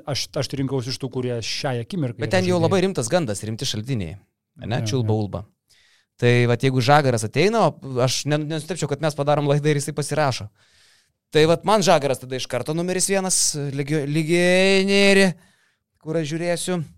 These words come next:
Speaker 2: O šiaip tai man, e, Jeffas Tayloras išlieka labai įdomus stebėti, nes aš praeitą sezoną jį mačiau jį tik tai nervingą traumų maišą, kuris niekaip neatsistato, ne-
Speaker 1: Kodėl jisai gali būti kitoks šiemet?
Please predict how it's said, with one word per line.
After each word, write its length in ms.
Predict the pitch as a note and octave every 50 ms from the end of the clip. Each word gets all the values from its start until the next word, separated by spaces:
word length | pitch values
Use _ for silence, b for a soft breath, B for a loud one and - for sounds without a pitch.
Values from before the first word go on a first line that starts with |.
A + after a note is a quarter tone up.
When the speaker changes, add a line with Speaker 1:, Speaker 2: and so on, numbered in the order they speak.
| _ _ _ _ _ _ _ _ _ _ _ _ _ _ - - B B B B B B B B B
Speaker 2:
O 140 | D#3 F3+ F#3+
šiaip 380 | E3 - - F#3 F3+ F#3 F#3 -
tai 400 | - G#3 G#3 G#3+ G#3+ G#3+ G#3+ G#3 - - - - -
man, 540 | D#3+ E3+ E3+ E3 D#3+ E3+ F3 F#3 F#3+ F#3+ F3+ - - _ - -
e, 60 | D3 C#3+ C3
Jeffas 640 | B2+ D3 E3+ E3 - - F3 D#3+ - - - - -
Tayloras 540 | - F3 D3+ C#3 C3 C3 C#3 D3+ D#3 - -
išlieka 400 | D#3 D3 - E3 E3 D#3+ D#3 E3
labai 300 | D3+ D3 C#3+ D#3+ E3 D#3+
įdomus 340 | D3 E3 E3 E3 E3 D#3+ D#3 -
stebėti, 340 | - D3+ C#3 D#3+ E3 D#3+ - C#3+ C3
nes 80 | B2 - -
aš 80 | A#2+
praeitą 240 | - - C3+ C3 B2+ A#2
sezoną 340 | - A2+ A2 A#2+ B2 A#2+ A#2
jį 60 | A2+ A2
mačiau 240 | A2+ G#2+ - B2 A#2
jį 140 | A2 A2 A2
tik 140 | - G#2 -
tai 80 | - A#2 A2+
nervingą 460 | A2+ A2+ G#2+ G#2 A#2 A#2 A#2 A2 A2 -
traumų 300 | - G#2 G#2+ A2+ A2+ A2
maišą, 380 | G#2+ G#2 G2 F#2+ F#2 - A#2+ C3+ D3 C#3+ _ _ _ _ _ _ _ _ _
kuris 240 | - - A#2 A#2 -
niekaip 300 | B2 C3 C3 B2+ A#2+ - B2+
neatsistato, 640 | B2 A2+ - A#2 - - C3 A#2+ A#2+ - - A#2+
ne- 220 | A#2 A#2 A2+ A2 A2
Speaker 1:
Kodėl 160 | C3 C3 B2+
jisai 160 | A#2 C3 B2+ A#2+
gali 160 | B2 A#2+ A#2+
būti 220 | A2+ A#2+ - -
kitoks 260 | A#2 - B2 A#2 -
šiemet? 300 | - C3 C3+ C#3+ C3+ -